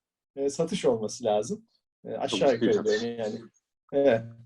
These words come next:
Speaker 2: E, peki Eren Bey buradan, e, Fitch'e geçelim. Uluslararası Kredi Derecelendirme Kuruluşu Fitch de, e, bir rapor açıkladı. Metin açıkladı. Bu da daha çok Türk bankaları ile ilgiliydi.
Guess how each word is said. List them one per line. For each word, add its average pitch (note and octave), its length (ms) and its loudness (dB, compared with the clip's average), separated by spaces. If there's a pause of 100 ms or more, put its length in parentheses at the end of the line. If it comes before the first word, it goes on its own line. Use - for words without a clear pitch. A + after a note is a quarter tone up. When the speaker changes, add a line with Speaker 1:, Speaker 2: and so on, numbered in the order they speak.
(1300)
Speaker 2:
E, A#2+ 300 4
peki F#3+ 240 2
Eren G3 480 2
Bey E3+ 100 0
buradan, F#3 460 0
e, B2+ 300 2 (220)
Fitch'e - 220 -6
geçelim. C#3 400 -2 (200)
Uluslararası A#2+ 480 -6
Kredi A#2 460 -4
Derecelendirme A#2 640 2
Kuruluşu A2 400 -6
Fitch - 340 -6
de, A#2 60 2 (360)
e, G2 260 2
bir G#2 60 0
rapor A2+ 300 2
açıkladı. A#2+ 540 -2 (260)
Metin A2+ 240 -2
açıkladı. B2+ 440 0
Bu D#3 60 2
da D#3+ 100 4
daha D3+ 100 6
çok D#3 200 -4
Türk - 200 -6
bankaları D3+ 380 0
ile D3 80 -4
ilgiliydi. G2+ 540 -4